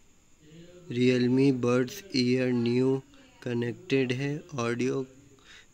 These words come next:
sound भी सुन लेते हैं अब इसका। तो guys, आप देख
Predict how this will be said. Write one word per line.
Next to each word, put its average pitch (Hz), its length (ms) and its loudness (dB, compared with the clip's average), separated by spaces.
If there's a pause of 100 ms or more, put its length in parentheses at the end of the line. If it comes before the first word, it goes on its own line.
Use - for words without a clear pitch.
(120)
sound 127 380 -2
भी 135 180 0
सुन 123 300 -4
लेते 120 260 -6
हैं 127 160 -6
अब 117 160 -10
इसका। 131 380 -16 (2000)
तो 120 120 -14
guys, 120 300 -10
आप 120 180 -6
देख 113 320 -16